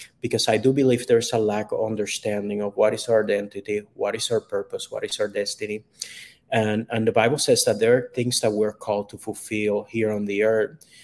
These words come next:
and, and there will be a void inside of us if we don't do it.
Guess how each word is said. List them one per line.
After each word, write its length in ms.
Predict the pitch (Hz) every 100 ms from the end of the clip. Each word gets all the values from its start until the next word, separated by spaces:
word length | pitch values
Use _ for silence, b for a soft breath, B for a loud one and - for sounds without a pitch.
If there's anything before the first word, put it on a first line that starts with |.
| B B -
and, 300 | 113 110 113
and 160 | 113 107
there 120 | 117
will 120 | 147
be 160 | 147 147
a 100 | 104
void 460 | - 123 135 123
inside 380 | 120 107 - 101 -
of 140 | 92
us 360 | - - - _
if 180 | - -
we 100 | 107
don't 240 | 101 98
do 140 | 104 101
it. 160 | -